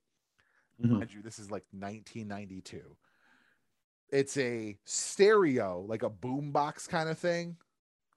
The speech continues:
Speaker 2: Got a cassette player and everything, but it also had a T V in it. That's, like,
Speaker 1: Ah.
Speaker 2: four inch.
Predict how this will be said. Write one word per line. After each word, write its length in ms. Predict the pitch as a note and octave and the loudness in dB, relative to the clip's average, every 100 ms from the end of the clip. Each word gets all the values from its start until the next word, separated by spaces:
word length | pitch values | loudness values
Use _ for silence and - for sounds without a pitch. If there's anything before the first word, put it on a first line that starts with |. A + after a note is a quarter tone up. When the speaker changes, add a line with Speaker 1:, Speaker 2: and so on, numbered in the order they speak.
| - | -6
Speaker 2:
Got 140 | A2+ | -4
a 20 | |
cassette 380 | A#2+ A#2+ C3+ B2 | -4 -4 -2 -2
player 240 | - B2 | -2 -2
and 80 | A2+ | -2
everything, 380 | A2+ G#2+ A2 G#2 - _ _ | -4 -6 -8 -10 -12 _ _
but 120 | D#3+ D3 | 4 4
it 160 | C#3 - | 2 0
also 520 | D3 D#3 E3 - E3+ | 4 4 4 4 2
had 220 | C#3 C#3+ B2+ | 4 2 2
a 60 | |
T 240 | A#2 C3 A2 | -2 -6 -6
V 220 | A2 E2+ | -6 -10
in 120 | E2 | -14
it. 140 | - _ _ _ - | -20 _ _ _ -8
That's, 180 | A#2 | -2
like, 340 | C3+ A#2+ A2 - _ - | 2 2 0 -10 _ -6
Speaker 1:
Ah. 440 | G#2+ B2 A2+ F2+ - - | 2 6 6 4 -8 6
Speaker 2:
four 320 | F#3 F3+ F3 | 8 10 10
inch. 560 | E3+ E3+ D#3+ - - | 6 2 -2 -4 -6